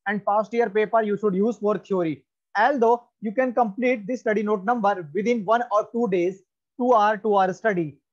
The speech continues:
So paper num-, study note number one is a theoretical portion.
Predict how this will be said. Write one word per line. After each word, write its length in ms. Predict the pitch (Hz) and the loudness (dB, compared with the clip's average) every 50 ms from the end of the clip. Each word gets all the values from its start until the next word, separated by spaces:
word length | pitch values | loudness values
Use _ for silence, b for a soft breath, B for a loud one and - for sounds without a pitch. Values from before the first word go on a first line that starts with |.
| _ | _
So 160 | - 208 214 | -4 -4 -2
paper 320 | 214 220 220 214 - 240 240 | 0 -2 -2 0 2 0 0
num-, 220 | 226 233 226 220 208 | 0 -2 -4 -4 -6
study 280 | 170 - 214 214 214 233 | -6 -2 -2 -2 -2 0
note 160 | 220 226 214 | 0 -2 0
number 260 | 196 226 208 220 208 | -2 -2 0 0 0
one 160 | 185 208 226 214 | 0 -2 -2 -2
is 80 | 190 | -2
a 80 | 185 208 | -4 -6
theoretical 560 | - - 190 196 202 202 233 220 254 254 262 | -4 -2 0 0 0 0 -2 -2 -2 -2 0
portion. 400 | 254 269 247 247 - 262 277 294 | 2 0 0 0 0 -6 -6 -6